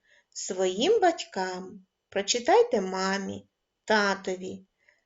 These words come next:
своїм рідним і близьким людям. Вони із задоволенням почують і послухають вашу історію.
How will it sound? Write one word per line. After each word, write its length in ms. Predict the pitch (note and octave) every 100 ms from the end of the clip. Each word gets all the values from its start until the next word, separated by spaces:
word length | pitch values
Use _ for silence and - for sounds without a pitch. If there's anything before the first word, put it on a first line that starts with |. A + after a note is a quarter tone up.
| _
своїм 560 | - F#3+ G3 A3+ F#4 G4+
рідним 560 | C#4 C4+ A#3 C#4+ C#4+ -
і 100 | F#3+
близьким 600 | F3+ F3 - A#3 C#4 C4
людям. 560 | G3+ F#3+ F#3 F3 F3+ _ _ _ _ _
Вони 300 | G3 G#3 G3+
із 400 | G#3 B3+ E4+ E4
задоволенням 1080 | B3+ A#3 B3 G#3+ G3+ F#3+ F3+ F3 E3+ E3+ E3
почують 760 | F3 F3 - A#3 F4+ A#3 - _ _ - _
і 120 | G3
послухають 1040 | F#3+ F3+ F3+ F3+ F3 G3 D#4+ B3 F#3 F#3+ F#3+ _ _ _
вашу 680 | F#3 F#3 F3+ F#3 G3+ - G#3+
історію. 840 | - F#3+ - - F#3 - - -